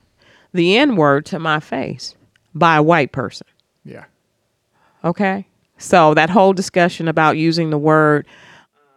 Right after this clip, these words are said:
Speaker 1: inside the culture, that's a different thing. So that has nothing to do with what <laughs>
Speaker 2: Right.
Speaker 1: when a white person calls me
Speaker 2: It's
Speaker 1: an
Speaker 2: saying
Speaker 1: N-word.
Speaker 2: that,
Speaker 1: It's
Speaker 2: right.
Speaker 1: not the same.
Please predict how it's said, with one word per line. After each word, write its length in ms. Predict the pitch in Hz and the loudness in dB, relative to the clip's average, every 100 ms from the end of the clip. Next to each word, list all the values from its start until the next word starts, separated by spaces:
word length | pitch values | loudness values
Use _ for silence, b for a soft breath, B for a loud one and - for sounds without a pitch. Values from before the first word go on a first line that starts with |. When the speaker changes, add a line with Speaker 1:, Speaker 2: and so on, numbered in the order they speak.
| _ _ _ _ _ _ | _ _ _ _ _ _
Speaker 1:
inside 500 | 170 165 175 151 151 | -2 0 0 0 0
the 60 | 147 | -4
culture, 800 | - 165 160 - 151 143 139 - b b | 0 2 2 0 0 0 -2 -10 b b
that's 220 | 180 214 | -2 2
a 80 | 151 | 0
different 460 | 147 156 - 151 156 | 2 0 2 -2 -2
thing. 360 | 143 127 127 - _ | -4 -6 -12 -20 _
So 300 | - 156 147 | -6 -2 0
that 160 | 160 | 0
has 160 | 160 143 | 0 -2
nothing 260 | 147 165 180 | -2 -4 -4
to 60 | |
do 180 | 175 160 | -2 -2
with 160 | 139 - | -2 -6
what 320 | 135 147 131 | 0 2 4
<laughs> 460 | 190 605 - 151 139 | 0 -2 -12 -16 -8
Speaker 2:
Right. 180 | 143 185 | 0 2
Speaker 1:
when 120 | 165 | 4
a 100 | 156 | 6
white 300 | 165 165 156 | 4 4 0
person 340 | 165 139 135 | 0 0 -2
calls 360 | 131 135 135 139 | 2 2 2 0
me 180 | 135 135 | -2 0
Speaker 2:
It's 40 | |
Speaker 1:
an 60 | 139 | 0
Speaker 2:
saying 160 | 139 | 0
Speaker 1:
N-word. 340 | 131 131 - - | -2 -6 -6 -10
Speaker 2:
that, 80 | 165 | -10
Speaker 1:
It's 100 | 151 | -8
Speaker 2:
right. 80 | 147 | -4
Speaker 1:
not 380 | 147 147 156 - | -2 0 -2 0
the 100 | 147 | -2
same. 460 | - 139 139 135 | 0 -4 -4 -10